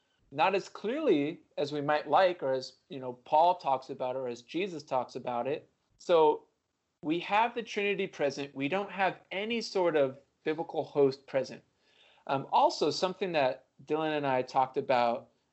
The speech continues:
um, last week is that we never hear that the host of heaven is made in God's image.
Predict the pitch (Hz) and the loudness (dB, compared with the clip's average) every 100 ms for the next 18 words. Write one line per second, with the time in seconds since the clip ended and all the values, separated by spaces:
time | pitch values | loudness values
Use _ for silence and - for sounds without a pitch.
0 | - 127 117 117 117 - 123 151 254 - | -10 -6 -4 -6 -8 -4 2 4 4 0
1 | - 127 123 147 - - _ _ _ _ | -8 -12 -10 -12 -16 -20 _ _ _ _
2 | - 156 143 190 - - - 160 170 277 | -10 -6 2 2 2 -6 -6 -2 0 0
3 | 359 359 - 180 208 196 165 - - 151 | 0 -6 -2 2 4 4 0 -2 0 0
4 | 143 - 190 247 262 - - - 143 139 | 0 0 2 2 0 -4 -2 2 2 2
5 | 135 127 139 139 143 131 127 123 - 131 | -4 -6 -4 -2 -2 0 2 0 -2 -12
6 | 107 - - | -14 -14 -16